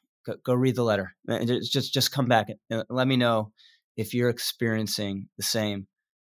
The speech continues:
existential crisis I, I am right now. My, my whole worldview has just changed in five minutes of reading this letter." And the, the letter does, as you pointed out in a post, it does have a lot of, uh, repeats back a lot of, uh, left-wing,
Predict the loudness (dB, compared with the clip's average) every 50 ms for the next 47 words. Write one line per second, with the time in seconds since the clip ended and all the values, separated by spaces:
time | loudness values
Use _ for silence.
0 | _ -2 -2 -2 0 -2 -2 -2 -2 -2 -2 -4 -8 -8 -2 0 0 0 0 -2
1 | -6 -6 -6 -8 -10 -14 _ -8 -6 -6 -4 -2 -4 -4 -2 -4 -4 -6 -8 -8
2 | -12 _ _ _ -4 -4 -4 -2 -4 -8 -8 -10 -6 -2 -2 0 0 0 0 2
3 | 2 2 2 0 0 0 0 0 -2 -2 -4 -4 -4 -4 -6 -4 -6 -4 -2 -2
4 | -2 -2 -2 -6 -10 -14 _ _ _ _ _ _ _ _ -8 -8 -4 2 4 4
5 | 4 4 0 -4 -6 -10 -12 -14 -16 -16 _ _ _ -6 -6 -2 0 0 0 0
6 | -2 -2 -4 -4 -2 -4 -4 -4 -6 -12 _ -20 -20 -20 -20 -20 _ 0 2 2
7 | 4 4 2 0 -2 _ -12 -2 -2 -2 -2 -2 -4 0 0 2 2 0 0 2
8 | 2 2 2 2 0 -2 -4 -2 -2 -2 0 0 0 2 4 4 4 4 2 0
9 | -4 0 2 2 2 2 -2 -6 _ -20 -20 -20 _ -8 -4 -2 -2 -2 0 2
10 | 0 0 0 -2 -4 -2 0 0 2 4 4 4 4 4 2 -2 -2 0 2 2
11 | 2 2 0 0 -2 -2 0 2 4 4 4 4 2 0 2 2 2 0 -2 -6
12 | -8 _ _ _ _ _ _ -2 0 0 2 4 4 2 2 2 0 2 2 2
13 | 0 -2 -6